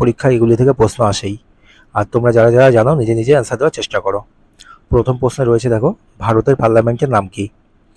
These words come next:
তো ভারতের পার্লামেন্ট, পার্লামেন্টের নাম হলো সংসদ, অপশন সি রাইট অ্যান্সার। নেক্সট কোশ্চেন, পাকিস্তানের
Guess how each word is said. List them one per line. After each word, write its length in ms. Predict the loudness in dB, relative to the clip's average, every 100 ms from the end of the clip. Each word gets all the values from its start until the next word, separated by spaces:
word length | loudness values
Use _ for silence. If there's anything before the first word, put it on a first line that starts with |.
| -20 _ _
তো 40 | -6 -2
ভারতের 300 | 0 0 0
পার্লামেন্ট, 380 | 2 2 2 -2 -8 _ _ _ _ _ _ 0
পার্লামেন্টের 400 | 2 2 -2 -2
নাম 80 | 0 2
হলো 100 | 2 0
সংসদ, 320 | -4 -2 -4 -4 -14 _ _ -6 -4
অপশন 260 | -4 -4 -6
সি 120 | -4 -6 -2
রাইট 160 | -2 0
অ্যান্সার। 300 | -4 -6 -8 -10 _ _ _ _ _ _ _ _ _ -10 -4
নেক্সট 180 | -4 -2
কোশ্চেন, 300 | -4 -2 -6 -8 -14 _ _ _ _ _ _ _ _ _ _ _ _ _ _ _ _ _ _ _ _ _ _ _ _ _ _ _ _ _ _ _ -12 -2
পাকিস্তানের 520 | 0 0 -2 0 -2